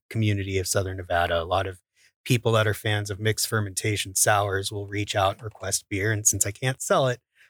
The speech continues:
I just give it away for free. Uh, but I've been brewing since about twenty thirteen, and I've been sour brewing,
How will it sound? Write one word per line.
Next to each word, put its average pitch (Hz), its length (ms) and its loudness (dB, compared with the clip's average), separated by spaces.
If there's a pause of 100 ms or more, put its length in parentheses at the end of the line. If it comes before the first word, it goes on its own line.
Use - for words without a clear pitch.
(100)
I 120 40 -4
just 117 160 0
give 120 120 6
it 113 80 4
away 101 200 4
for 92 160 -10
free. - 200 -20 (640)
Uh, 101 300 4 (100)
but 110 220 2
I've 123 180 2
been 117 340 2 (460)
brewing 139 520 4
since 110 280 -2
about 123 260 2
twenty 113 300 0
thirteen, 110 720 2
and 104 180 -2
I've 101 160 2
been 101 160 -2
sour 117 400 2
brewing, 107 500 0